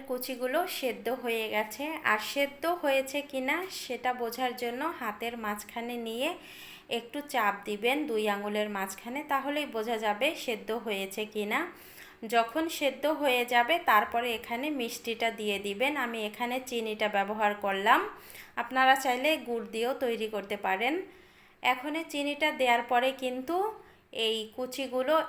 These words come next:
একটু পাতলা হয়ে যাবে, জাল করে আবারও ঘন করে নিব।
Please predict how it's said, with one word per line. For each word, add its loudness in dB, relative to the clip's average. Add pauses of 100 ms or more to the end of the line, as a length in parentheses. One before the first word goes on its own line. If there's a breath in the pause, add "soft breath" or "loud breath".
(120)
একটু -4 (800)
পাতলা 4 (100)
হয়ে 2
যাবে, 4 (180)
জাল 4 (120)
করে 2 (120)
আবারও 4 (120)
ঘন 0 (160)
করে 2 (120)
নিব। -2